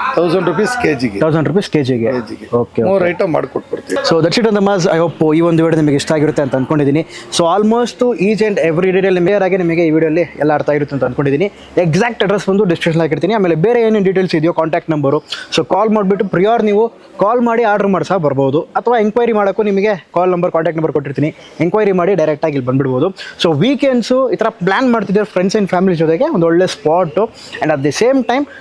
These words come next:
Speaker 2: ಒಂದೊಳ್ಳೆ ಊಟ ಸಿಗುತ್ತೆ, ಓಕೆನಾ? So ಸುತ್ತಮುತ್ತ ನಿಮಗೆ ಒಂದು ಕಂಫರ್ಟ್ನೆಸ್ ಇರುತ್ತೆ, ಪ್ಲಸ್ ಕ್ಲೀನ್ಲಿನೆಸ್ ಇರುತ್ತೆ. ಅದು ಒಂದು ಭಾಳ ಇಷ್ಟ ಆಯ್ತು ನನಗೆ. ನಾಳೆ ಇನ್ನೊಂದು ಹೊಸ ವಿಡಿಯೋಲಿ ಸಿಗೋಣ. Until then,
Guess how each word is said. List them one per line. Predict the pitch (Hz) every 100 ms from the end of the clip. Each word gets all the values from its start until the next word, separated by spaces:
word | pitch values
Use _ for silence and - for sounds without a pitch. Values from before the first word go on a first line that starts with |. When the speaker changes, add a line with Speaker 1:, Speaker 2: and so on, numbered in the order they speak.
| -
Speaker 2:
ಒಂದೊಳ್ಳೆ | 160 160 170 233
ಊಟ | 202 226
ಸಿಗುತ್ತೆ, | 190 147 120 - - - 135
ಓಕೆನಾ? | 143 143
So | - 131 127
ಸುತ್ತಮುತ್ತ | 160 202 196
ನಿಮಗೆ | 208 185 185
ಒಂದು | 156
ಕಂಫರ್ಟ್ನೆಸ್ | 151 160 208 180 175
ಇರುತ್ತೆ, | 160 151 147 160
ಪ್ಲಸ್ | - 165 - - - -
ಕ್ಲೀನ್ಲಿನೆಸ್ | 196 226 208 156 135
ಇರುತ್ತೆ. | 127 113 113 - - -
ಅದು | 143 175
ಒಂದು | 190
ಭಾಳ | 151 123
ಇಷ್ಟ | 143 127 143
ಆಯ್ತು | 135
ನನಗೆ. | 123 123 214 -
ನಾಳೆ | 254 226
ಇನ್ನೊಂದು | 254 233 214
ಹೊಸ | 190 202
ವಿಡಿಯೋಲಿ | 190 165
ಸಿಗೋಣ. | 165 160
Until | 156 151 147
then, | 147